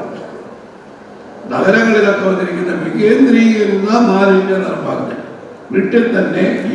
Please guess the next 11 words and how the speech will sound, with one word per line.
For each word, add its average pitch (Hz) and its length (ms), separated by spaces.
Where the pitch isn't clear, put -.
മാലിന്യം - 560
കത്തിച്ച് - 440
കളയുക, - 320
പ്ലാസ്റ്റിക് - 560
പോലുള്ളത് - 460
ഒഴിവാക്കി - 480
അതൊക്കെ 190 280
സംഭരിച്ച് 156 640
കുടുംബശ്രീക്കാരെ 160 800
പലയിടത്തും 190 500
സംഭരിക്കുന്നു. - 580